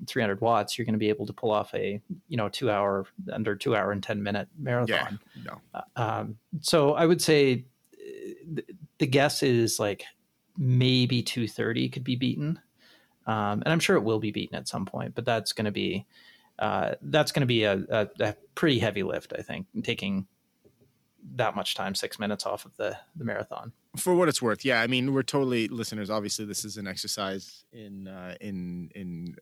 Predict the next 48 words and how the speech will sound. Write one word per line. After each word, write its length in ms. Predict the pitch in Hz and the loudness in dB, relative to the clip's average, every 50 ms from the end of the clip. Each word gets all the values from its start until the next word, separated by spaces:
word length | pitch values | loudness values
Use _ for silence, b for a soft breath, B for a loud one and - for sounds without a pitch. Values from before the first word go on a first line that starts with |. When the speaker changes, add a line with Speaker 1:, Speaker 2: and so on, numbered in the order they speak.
| - - | -14 -16
Speaker 2:
<laughs> 180 | - - - - | -16 -14 -14 -14
you 80 | 143 - - | -8 -4 -2
know, 100 | 139 B B B 147 B B - 131 117 - | -2 B B B -18 B B -6 -4 -4 0
tissue 260 | - 143 - - 160 | 2 4 4 6 6
paper 280 | 127 143 139 - 139 120 | 6 4 4 4 2 2
holding 280 | 113 127 127 131 127 | 2 2 2 2 2
in 100 | 123 120 | 2 2
the 80 | 117 110 | 2 2
wind. 440 | 107 113 127 147 170 175 - - - | 2 2 2 2 0 -2 -4 -4 -2
So 500 | - - 120 113 107 107 120 135 127 117 B B 165 B B B - | 0 2 2 2 2 4 4 4 2 2 B B -14 B B B -4
we're, 280 | 127 117 127 131 135 131 | 0 4 6 6 6 6
well, 180 | - 143 147 147 | 4 4 4 6
let's 180 | 160 175 165 - | 6 6 6 6
say, 220 | 175 165 160 151 | 6 6 6 6
let's 180 | 147 175 175 - | 6 4 4 4
say 100 | 190 180 | 4 6
we'll 140 | 165 160 | 6 6
do 220 | 143 135 143 143 131 | 6 6 6 6 6
six 260 | - - 156 - - | 4 2 0 0 0
minutes. 240 | 139 127 123 117 - | 0 0 0 0 0
And 140 | 165 165 180 | 2 4 4
the 80 | 180 | 4
reason 300 | 190 226 233 208 220 196 | 4 4 4 4 4 4
we're 120 | 175 165 147 | 4 4 4
narrowing 420 | 135 135 139 143 139 135 131 120 | 4 4 4 6 4 4 2 2
it 120 | 120 104 | 0 -2
down 240 | - 107 101 107 113 | 0 0 0 0 0
to 100 | 110 123 | -2 -2
the 80 | 127 127 | -4 -2
bike 320 | 113 131 127 143 147 - | 0 2 2 2 0 0
is 80 | 135 107 | -4 -4
because, 400 | 104 113 - 123 117 107 98 98 - _ _ _ _ _ _ | -4 -4 -2 -2 -2 -2 -4 -8 -14 _ _ _ _ _ _
you 200 | - 139 135 117 | -6 -2 0 2
know, 260 | 113 110 110 107 - _ _ _ _ - - - 143 | 2 0 0 -2 -6 _ _ _ _ -8 -6 0 2
on 180 | 151 160 165 | 2 4 4
the 80 | 160 151 | 2 2
bike, 320 | 117 135 131 123 113 - | 4 4 4 4 2 0
we 120 | 127 123 117 | -2 -2 -2
can 120 | - 117 | 0 0
actually 600 | 117 110 104 - - 117 113 107 104 101 101 b b b b b b b b b _ _ _ _ _ _ _ _ _ _ _ - - | 0 0 -2 -2 -2 -2 0 0 0 0 -2 b b b b b b b b b _ _ _ _ _ _ _ _ _ _ _ -12 -8
turn 220 | - - 135 123 123 | -4 -2 0 0 0
on 120 | 117 113 | 2 0
our 80 | 113 110 | 0 0
brains 380 | 92 107 107 104 104 104 98 | 0 0 2 2 2 0 0
and 160 | 95 104 104 98 | -2 -2 -2 -2
do 140 | 107 104 | -2 -2
some, 340 | - - 113 104 101 98 98 | -2 -2 -2 -2 -2 -2 -2
uh, 320 | 98 98 95 92 90 80 | -2 -2 -2 -2 -2 -4